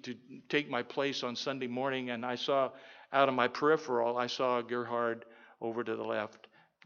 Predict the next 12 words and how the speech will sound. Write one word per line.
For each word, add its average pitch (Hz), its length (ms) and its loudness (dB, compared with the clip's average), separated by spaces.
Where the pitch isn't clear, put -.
walks 123 380 4
in, 127 340 0
suit 139 340 -2
and 113 100 -10
tie, 117 320 2
briefcase, 107 760 -8
and 117 160 -2
I 107 80 -2
thought, 101 320 -2
"I'm 220 180 8
in 220 100 4
trouble." 190 500 0